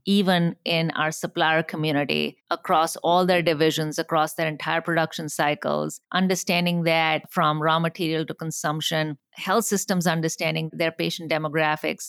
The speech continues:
and the lives they serve from that end-to-end perspective, and matching all this information and data to use our resources wisely, to maximize the impact of every dollar we spend in healthcare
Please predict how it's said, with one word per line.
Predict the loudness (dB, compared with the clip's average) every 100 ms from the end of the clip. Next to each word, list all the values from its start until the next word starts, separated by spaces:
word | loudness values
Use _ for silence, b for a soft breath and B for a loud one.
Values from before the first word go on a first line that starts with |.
| -2
and | 0
the | 2
lives | 2 2 0 2
they | 2
serve | 2 2 0 0 -2
from | 0 2
that | 2
end-to-end | 0 0 2 0 0
perspective, | -4 -2 -4 0 -2 -2 -2
and | 2 4
matching | 4 2 2 4 4
all | 4
this | 4 0
information | -2 -2 -2 -2 -2 -4
and | -2
data | 0 0 0 -4 -6 -2
to | 0
use | 2 4 4 0 0
our | 2 4
resources | 4 2 2 0 0 -2
wisely, | -2 0 0 -2 -4 -6 -8 -4
to |
maximize | 0 0 -2 0 2 2 2
the | 0 2
impact | 2 4 2 0
of | -2 -2
every | 0 4 4
dollar | 4 4 4 2
we | 0
spend | -4 -4 0 0 0
in | 0
healthcare | -2 -2 -2 -2